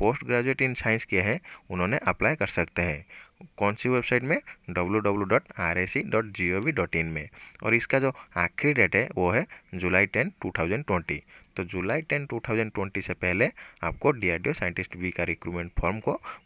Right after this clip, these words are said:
भर देना चाहिए। अब जान लेते हैं डीआरडीओ साइंटिस्ट बी की एज लिमिट के बारे में। तो on reserve, जो कि जनरल कैटेगरी के लिए जो एज लिमिट है, वो है ट्वेंटी एट ईयर्स,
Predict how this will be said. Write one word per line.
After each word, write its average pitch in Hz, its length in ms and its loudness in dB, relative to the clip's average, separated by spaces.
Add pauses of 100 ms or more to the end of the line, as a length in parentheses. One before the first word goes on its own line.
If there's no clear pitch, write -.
भर 85 140 0
देना 98 240 -2
चाहिए। 85 460 -2 (220)
अब 135 160 6
जान 101 220 4
लेते 95 220 0
हैं 135 160 -4
डीआरडीओ 98 320 0
साइंटिस्ट 92 460 -2
बी 90 120 0
की - 140 -2
एज 90 260 2
लिमिट 85 240 -2
के 135 120 0
बारे 85 220 2
में। 78 160 -8 (520)
तो 110 200 2 (260)
on 92 140 2 (120)
reserve, 127 340 4 (180)
जो 107 120 2
कि 127 120 0
जनरल 104 340 0
कैटेगरी 98 420 2
के 90 140 0
लिए 98 200 4 (380)
जो 95 100 2
एज 101 200 2
लिमिट 87 240 0
है, 120 80 0
वो 95 180 0
है 90 100 0
ट्वेंटी 82 440 -2
एट 117 120 2
ईयर्स, 139 240 2